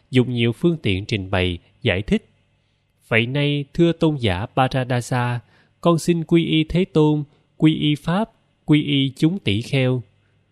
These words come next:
Tôn giả Paradasa, hãy nhận con làm đệ tử cư sĩ.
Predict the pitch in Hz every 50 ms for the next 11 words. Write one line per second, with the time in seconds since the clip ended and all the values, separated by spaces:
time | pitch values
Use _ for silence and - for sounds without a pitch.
0 | _ _ _ _ - 180 175 156 123 113 101 104 131 - - 151 151 143 156 151
1 | 147 147 147 147 135 - 147 139 139 135 135 131 - _ _ _ _ - 135 151
2 | 160 135 107 98 98 104 - 151 147 139 127 113 95 95 92 95 98 98 98 101
3 | - 110 104 - - - 143 139 131 - - 92 85 101 143